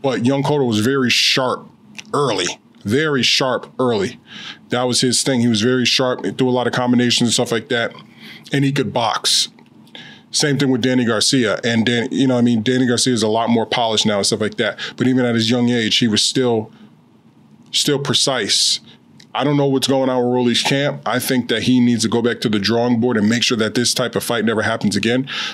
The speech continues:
Because if he was in there with a heavy puncher, he'd have got hurt. So if he calls out any of these,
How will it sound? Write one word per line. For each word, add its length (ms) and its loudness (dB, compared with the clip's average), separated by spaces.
Because 200 -2
if 120 -4
he 140 0
was 200 2
in 140 2
there 200 0
with 160 0
a 80 0
heavy 300 0
puncher, 560 -2
he'd 260 0
have 60 0
got 200 -2
hurt. 280 -2
So 140 -4
if 60 -4
he 120 0
calls 300 0
out 140 0
any 240 2
of 60 0
these, 160 2